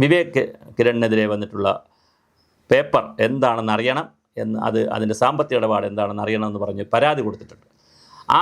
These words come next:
പരാതി കൊടുത്തതിനിടയിലാണ് എം എ ബേബി ഒരു ബോംബ് പൊട്ടിച്ചത്. അത് അദ്ദേഹം രണ്ട്, ഇതുപോലെ ഇതിന് മുമ്പും ചില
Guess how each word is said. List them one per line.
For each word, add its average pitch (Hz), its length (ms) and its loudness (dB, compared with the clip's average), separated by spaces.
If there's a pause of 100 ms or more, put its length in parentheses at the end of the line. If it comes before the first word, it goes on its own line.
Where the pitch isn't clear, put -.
(160)
പരാതി 180 360 0
കൊടുത്തതിനിടയിലാണ് 165 840 0 (280)
എം 156 80 -8 (120)
എ - 100 0
ബേബി 113 260 0 (260)
ഒരു 107 120 -8 (200)
ബോംബ് 107 300 0
പൊട്ടിച്ചത്. 113 420 -2 (680)
അത് 107 120 2 (200)
അദ്ദേഹം 110 320 0 (720)
രണ്ട്, 131 340 0
ഇതുപോലെ 139 300 2
ഇതിന് 139 160 -2
മുമ്പും 156 300 0 (440)
ചില 135 120 4